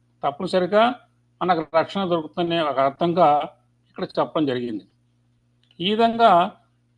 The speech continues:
ఈ ధ్యానం అనేది కొనసాగించి గంటలు గంటలు, అలాగే రోజులు, నెలలు, సంవత్సరాలు కొనసాగించినట్లయితే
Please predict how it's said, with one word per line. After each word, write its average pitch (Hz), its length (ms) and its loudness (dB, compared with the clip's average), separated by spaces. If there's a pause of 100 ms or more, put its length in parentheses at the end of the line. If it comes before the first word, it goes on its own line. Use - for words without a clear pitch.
ఈ 190 120 -4
ధ్యానం 170 380 0
అనేది 208 500 0 (340)
కొనసాగించి 170 840 -2 (1300)
గంటలు 180 440 0
గంటలు, 196 540 0 (440)
అలాగే 190 420 0
రోజులు, 185 560 0 (640)
నెలలు, 165 600 0 (600)
సంవత్సరాలు 190 600 0
కొనసాగించినట్లయితే 170 1400 -2